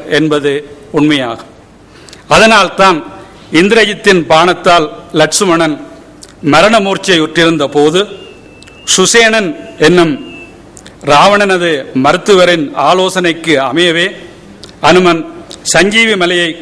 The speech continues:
கொணர்ந்தார் என்று ராமாயணம் தெளிவாக எடுத்து கூறியுள்ளது.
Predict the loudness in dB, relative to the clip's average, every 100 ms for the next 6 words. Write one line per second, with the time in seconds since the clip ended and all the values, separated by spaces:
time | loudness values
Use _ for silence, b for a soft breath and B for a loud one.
0 | -6 0 2 2 2 0 0 -2 -2 -4
1 | -8 -20 -20 -20 -20 -2 2 4 4 2
2 | 0 -4 -2 0 2 2 0 -4 -4 -4
3 | -4 0 -2 -2 -4 -8